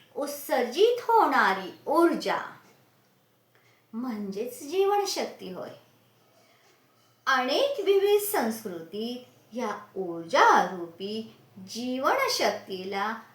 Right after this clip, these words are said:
अनेक प्रकारची नावे आहेत. या शक्तीला हिंदुस्थानमध्ये प्राण असे म्हणतात. पॉलिनेशियन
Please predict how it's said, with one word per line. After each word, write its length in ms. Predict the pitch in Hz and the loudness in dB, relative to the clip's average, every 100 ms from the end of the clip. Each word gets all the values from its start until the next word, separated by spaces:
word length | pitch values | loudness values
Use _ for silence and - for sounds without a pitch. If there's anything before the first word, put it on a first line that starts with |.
| _ - | _ -10
अनेक 360 | 208 196 208 - | -6 -6 -8 -8
प्रकारची 640 | 269 277 311 349 440 523 | -6 -2 0 2 2 0
नावे 440 | 523 415 208 180 - | 2 4 2 0 -4
आहेत. 320 | 170 175 127 127 _ _ _ _ _ _ 240 | -4 -4 -6 -12 _ _ _ _ _ _ -6
या 240 | 254 208 196 | -4 -4 -6
शक्तीला 680 | 190 175 - 190 185 196 226 - - - | -10 -10 -8 -6 -4 -4 -4 -6 -14 -10
हिंदुस्थानमध्ये 1600 | 294 370 381 427 339 262 - - - - 170 - - 202 240 254 - - _ | -2 2 4 4 2 -2 -8 -12 -14 -14 -16 -16 -2 2 4 2 -4 -20 _
प्राण 400 | 330 339 370 403 | 4 6 8 6
असे 260 | 403 - 427 | 4 4 4
म्हणतात. 520 | 403 403 285 - - - - _ _ _ _ _ _ _ _ _ _ _ _ _ _ _ _ _ _ _ _ _ _ - | 4 4 4 0 -2 -8 -20 _ _ _ _ _ _ _ _ _ _ _ _ _ _ _ _ _ _ _ _ _ _ -2
पॉलिनेशियन 1200 | 311 330 440 466 453 480 339 262 220 208 254 | 2 4 4 2 -2 0 2 4 4 2 -6